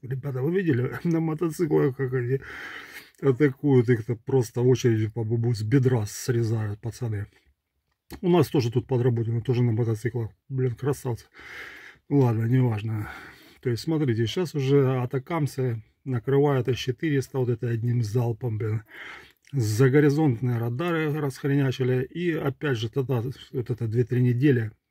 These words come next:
м, приятно, когда пересматриваешь и видишь, что ты прав оказался. Ну, я говорил о том, что, вернее, Рустам Агильзаде там говорил, Агиль Рустам Заде, что к сентябрю уже наши силы уравняются.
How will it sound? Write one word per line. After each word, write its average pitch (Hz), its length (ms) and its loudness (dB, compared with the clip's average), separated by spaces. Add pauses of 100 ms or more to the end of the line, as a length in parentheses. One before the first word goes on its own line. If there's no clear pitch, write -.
(160)
м, 160 240 -12 (240)
приятно, 117 580 -4
когда 117 160 -4
пересматриваешь 135 640 -4
и 113 40 -4
видишь, 117 180 -4
что - 120 -12
ты - 80 -12
прав 104 260 -10
оказался. 110 440 -10 (760)
Ну, 165 280 2
я 151 180 4
говорил 139 380 4
о 120 60 2
том, 123 200 -4
что, 113 240 -4 (1800)
вернее, 101 400 -8
Рустам 127 580 -2
Агильзаде 113 480 0
там 107 320 -4
говорил, 110 300 -4
Агиль 127 260 0
Рустам 120 340 -2
Заде, 117 300 0 (340)
что 120 680 -4
к - 60 -18
сентябрю 123 460 2
уже 117 160 2
наши 113 240 -2
силы 120 280 -2
уравняются. 110 640 -2